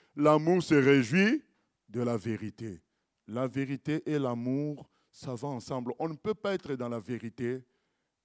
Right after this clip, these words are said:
et ne pas aimer les autres. Ça ne marche pas. La vérité et l'amour, ça va ensemble. Si quelqu'un est vraiment dans la vérité,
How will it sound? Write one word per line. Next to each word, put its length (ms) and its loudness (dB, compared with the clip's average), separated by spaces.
et 140 2
ne 160 2
pas 220 4
aimer 280 2
les 220 -8
autres. 360 -14
Ça 240 -10
ne 80 -6
marche 360 -4
pas. 360 -18
La 160 0
vérité 680 0
et 100 2
l'amour, 520 -4
ça 160 -10
va 120 -12
ensemble. 380 -18
Si 180 -4
quelqu'un 440 6
est 40 8
vraiment 300 10
dans 100 10
la 120 8
vérité, 600 -2